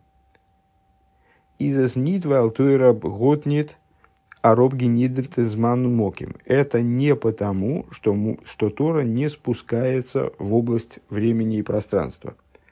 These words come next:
Мы могли бы предположить, теоретически,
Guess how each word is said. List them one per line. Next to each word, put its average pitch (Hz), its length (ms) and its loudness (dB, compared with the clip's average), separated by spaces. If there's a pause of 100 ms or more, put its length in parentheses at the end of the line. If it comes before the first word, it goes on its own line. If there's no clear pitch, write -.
(400)
Мы 110 120 0
могли 95 260 -2
бы - 100 -6
предположить, 110 720 -2 (260)
теоретически, 127 720 -6